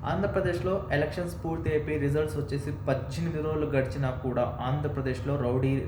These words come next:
రాజ్యంగా కంప్లీట్గా మారిపోయింది. పద్దెనిమిది రోజులు అయిపోయినా కూడా ఆంధ్రప్రదేశ్లో తెలుగుదేశం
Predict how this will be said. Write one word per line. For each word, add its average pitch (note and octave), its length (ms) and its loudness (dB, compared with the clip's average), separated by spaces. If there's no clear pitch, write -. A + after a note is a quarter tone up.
రాజ్యంగా B2+ 480 2
కంప్లీట్గా C3+ 640 2
మారిపోయింది. A2+ 540 -2
పద్దెనిమిది G3 480 2
రోజులు G#3 260 4
అయిపోయినా F3+ 380 0
కూడా F3 140 2
ఆంధ్రప్రదేశ్లో D#3+ 760 -2
తెలుగుదేశం D3 480 2